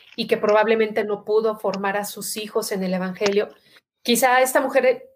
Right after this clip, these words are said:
pues, ahorita que nos está escuchando, es-, diría, "Ah, pues, pues a mí se me pasó la oportunidad, ¿no? Ya,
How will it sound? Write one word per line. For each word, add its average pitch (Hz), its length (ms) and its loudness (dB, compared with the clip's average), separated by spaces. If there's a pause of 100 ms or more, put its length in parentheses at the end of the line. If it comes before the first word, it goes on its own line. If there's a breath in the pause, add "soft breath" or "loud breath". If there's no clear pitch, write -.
pues, 208 180 -2
ahorita 220 340 0
que 240 100 -2
nos 202 160 0
está 226 160 0
escuchando, 220 720 0
es-, - 220 -10
diría, 208 420 0 (120)
"Ah, 214 80 -6
pues, 202 240 -4 (240)
pues 202 160 2
a 202 80 4
mí 208 160 -2
se 226 140 -2
me 208 100 2
pasó 196 380 -2
la 220 120 2
oportunidad, 180 720 -8
¿no? 208 200 -8
Ya, 196 280 -6